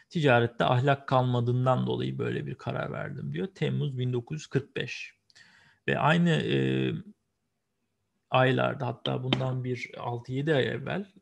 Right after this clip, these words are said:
e, Ocak bin dokuz yüz kırk beşte de Nuri Demirel Gökokulu'nun kapanmasından dolayı diye bir ilan var, gazete ilanı ve buradaki o tesislerdeki bir takım, e,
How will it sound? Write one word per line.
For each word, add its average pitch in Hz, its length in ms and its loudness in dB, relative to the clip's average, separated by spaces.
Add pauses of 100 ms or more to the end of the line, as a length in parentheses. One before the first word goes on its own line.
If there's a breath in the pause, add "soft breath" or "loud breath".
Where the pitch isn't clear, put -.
e, 127 140 0
Ocak 139 440 0
bin 131 120 0
dokuz 127 220 -4
yüz - 40 -12
kırk - 260 -12
beşte 127 380 -4
de 180 320 -2
Nuri 131 340 -2
Demirel 127 360 -2
Gökokulu'nun 135 640 -4
kapanmasından 127 960 -4
dolayı 120 380 -4
diye 170 340 -2 (380 loud breath)
bir 131 240 -4
ilan 135 460 0
var, 143 100 -4
gazete 127 420 -6
ilanı 139 600 -6
ve 151 140 -2
buradaki 151 560 -6
o 139 140 -6
tesislerdeki 131 760 -8
bir 131 60 -14
takım, 131 340 -10 (800 loud breath)
e, 60 60 -2